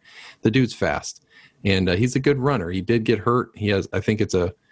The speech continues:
an M C L sprain, so he may be out a couple weeks. And in the meantime, McKinnon,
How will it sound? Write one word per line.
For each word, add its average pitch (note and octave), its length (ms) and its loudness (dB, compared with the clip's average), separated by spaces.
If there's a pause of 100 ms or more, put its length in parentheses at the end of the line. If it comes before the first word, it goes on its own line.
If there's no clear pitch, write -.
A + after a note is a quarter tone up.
(260)
an - 100 2
M G#2+ 160 4
C G#2 220 2
L G2+ 160 0
sprain, G2+ 560 0
so G2+ 100 0
he F#2 100 0
may F#2 140 2
be F#2 180 0
out F2+ 140 0
a - 60 -10
couple F2+ 320 -2
weeks. G2 400 0 (480)
And G2 100 4
in F#2 80 2
the F#2+ 60 4
meantime, G2+ 600 2
McKinnon, G2 800 -2